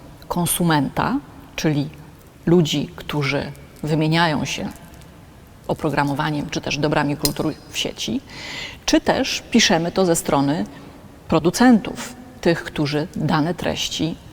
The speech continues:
wytwarzają. Więc konkret jest kluczem do, do sukcesu tutaj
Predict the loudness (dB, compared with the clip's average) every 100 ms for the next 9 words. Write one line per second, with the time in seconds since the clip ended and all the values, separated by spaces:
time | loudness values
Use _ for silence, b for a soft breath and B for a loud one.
0 | -8 -6 0 2 4 2 -2 -6 -4 -4
1 | -6 -14 -20 -20 -6 6 8 8 4 2
2 | 0 -14 2 2 4 -2 -10 -10 4 6
3 | 6 2 0 -2 -6 -14 B B B B
4 | -4 0 2 2 -2 -10 -20 B B B
5 | B -2 2 0 2 0 0 -4 -10 -12
6 | -14 -14